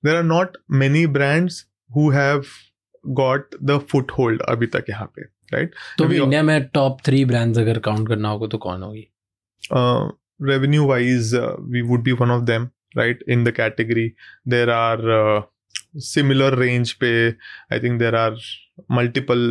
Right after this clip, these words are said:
Speaker 1: similar brands होगी, but
Speaker 2: Amway वगैरह?
Speaker 1: Amway would be much bigger, right? Amway would be around three thousand crore, more than that maybe.
Speaker 2: But in the same category,
Speaker 1: In the
Speaker 2: sort
Speaker 1: same
Speaker 2: of.
Speaker 1: category,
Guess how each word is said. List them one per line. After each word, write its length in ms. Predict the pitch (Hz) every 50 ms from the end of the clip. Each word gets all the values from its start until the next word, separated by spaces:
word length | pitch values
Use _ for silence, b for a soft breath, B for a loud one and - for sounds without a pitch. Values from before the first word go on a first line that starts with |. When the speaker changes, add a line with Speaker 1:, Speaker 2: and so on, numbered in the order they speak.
| 117 -
Speaker 1:
similar 340 | - 127 120 117 117 120 120 113 113
brands 420 | 113 110 107 107 110 113 110 - - - - - -
होगी, 200 | 117 113 113 113
but 80 | 113 117
Speaker 2:
Amway 340 | 127 127 131 131 135 147 143 143
वगैरह? 420 | 139 135 135 139 139 143 143 135 135 151 160
Speaker 1:
Amway 240 | 170 180 180 190 190 175
would 140 | 175 156 151
be 60 | 165 156 143
much 180 | 131 131 120 120 117
bigger, 300 | 120 107 113 110 123 147 - B B B B B - -
right? 240 | 113 117 135 135 - - 123 123
Amway 220 | 120 123 127 131 127
would 160 | 127 120 117 117
be 80 | 127 123 120
around 220 | 117 117 117 113
three 140 | - 120 113 110 117
thousand 300 | 113 110 113 117 113 110
crore, 320 | - 110 110 107 110 110 - -
more 180 | 120 117 117 113 117
than 160 | 113 110 110
that 200 | 107 107 107 -
maybe. 140 | 120 113 113
Speaker 2:
But 120 | 120 127
in 140 | 131 131 135
the 60 | 131 -
same 180 | 135 123 123
category, 360 | 117 120 110 101 101 113 139 143
Speaker 1:
In 80 | 151
the 60 | 156 -
Speaker 2:
sort 80 | 120
Speaker 1:
same 100 | 139 135
Speaker 2:
of. 100 | 135 135 127
Speaker 1:
category, 420 | 117 - - 120 113 117 117 123